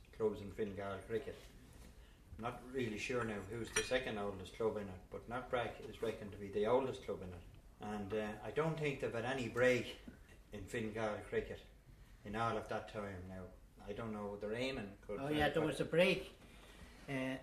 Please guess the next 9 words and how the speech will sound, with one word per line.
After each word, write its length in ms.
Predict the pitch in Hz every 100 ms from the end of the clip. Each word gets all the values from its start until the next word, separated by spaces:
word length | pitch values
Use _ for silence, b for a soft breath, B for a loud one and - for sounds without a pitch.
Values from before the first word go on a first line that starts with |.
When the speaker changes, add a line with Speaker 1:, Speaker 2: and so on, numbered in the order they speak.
| - - - - -
Speaker 2:
the 120 | -
time 480 | 165 - 190 185 170 -
of 180 | 143 -
the 80 | 135
Black 320 | 147 151 139
and 160 | 131 -
Tans, 680 | 117 110 101 - 87 - -
the 80 | 110
war 340 | 127 110 104